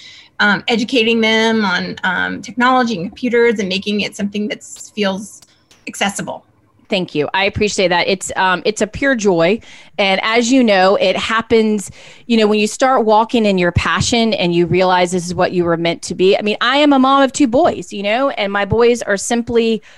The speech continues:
Speaker 2: amazing. I, I love them to pieces. And,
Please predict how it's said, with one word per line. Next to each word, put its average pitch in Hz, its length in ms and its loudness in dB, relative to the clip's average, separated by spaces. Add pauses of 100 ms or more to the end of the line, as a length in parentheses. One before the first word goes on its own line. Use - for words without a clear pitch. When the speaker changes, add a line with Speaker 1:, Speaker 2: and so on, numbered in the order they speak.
(160)
Speaker 2:
amazing. 226 600 2
I, 170 280 -2
I 165 240 -4
love 202 280 0
them 214 120 -2
to 190 80 -4
pieces. 175 540 -8 (560)
And, 190 680 0